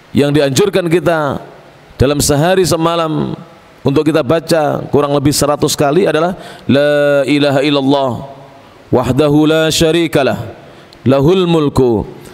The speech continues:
wa lahul hamdu wa huwa ala kulli syai'in qadir. La ilaha illallah, tidak ada yang berhak disembah melainkan hanya Allah. Wahdahu semata, la syarikalah,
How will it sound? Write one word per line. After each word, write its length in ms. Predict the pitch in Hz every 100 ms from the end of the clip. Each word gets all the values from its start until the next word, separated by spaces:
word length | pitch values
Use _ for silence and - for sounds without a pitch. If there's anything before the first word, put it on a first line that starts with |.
| -
wa 160 | - 135
lahul 240 | 143 147
hamdu 400 | 139 156 139 143
wa 20 | 131
huwa 160 | 135 135 135
ala 160 | 131 123
kulli 240 | 156 131
syai'in 320 | 123 123 127 123
qadir. 400 | 123 113 110 - - - - - -
La 160 | 147 165
ilaha 260 | 175 170 175
illallah, 400 | 180 175 196 180 156 - - - - - -
tidak 260 | 131 135 156
ada 40 | 165
yang 40 | 160
berhak 200 | 170 165
disembah 320 | 170 165 170
melainkan 320 | 165 165 165
hanya 240 | 160 160
Allah. 320 | 156 160 143 117 - - - - - 127
Wahdahu 640 | 147 139 147 190 180 170
semata, 480 | 160 165 156 131 135
la 160 | 170
syarikalah, 640 | 156 151 139 131 117 101